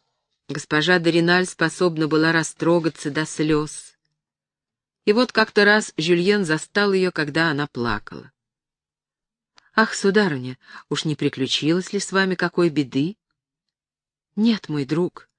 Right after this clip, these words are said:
отвечала она ему, "позовите детей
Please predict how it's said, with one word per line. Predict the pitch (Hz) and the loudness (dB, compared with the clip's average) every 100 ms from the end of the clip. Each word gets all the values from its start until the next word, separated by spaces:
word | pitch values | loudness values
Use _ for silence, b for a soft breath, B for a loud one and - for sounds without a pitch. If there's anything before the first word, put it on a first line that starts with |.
| _ _ _ _ | _ _ _ _
отвечала | 135 147 143 151 139 139 | -6 -2 -2 0 0 0
она | 135 135 | -2 -2
ему, | 131 131 139 _ _ _ _ _ _ _ | -4 -8 -14 _ _ _ _ _ _ _
"позовите | - 196 254 330 - | 0 4 6 6 4
детей | 160 147 - - 135 131 131 - | -4 -6 -6 -2 0 0 -2 -12